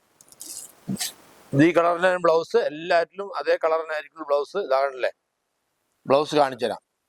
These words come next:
ഇത് ബ്ലൗസിന്റെ ഡിസൈനാണ്, ഇത് കൈക്ക് വെക്കാനുള്ള ഡിസൈനാണ് ഇതിൻ്റെ. ആ,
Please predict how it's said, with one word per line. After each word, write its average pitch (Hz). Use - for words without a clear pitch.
ഇത് 131
ബ്ലൗസിന്റെ 170
ഡിസൈനാണ്, 175
ഇത് 190
കൈക്ക് 180
വെക്കാനുള്ള 175
ഡിസൈനാണ് 123
ഇതിൻ്റെ. 87
ആ, -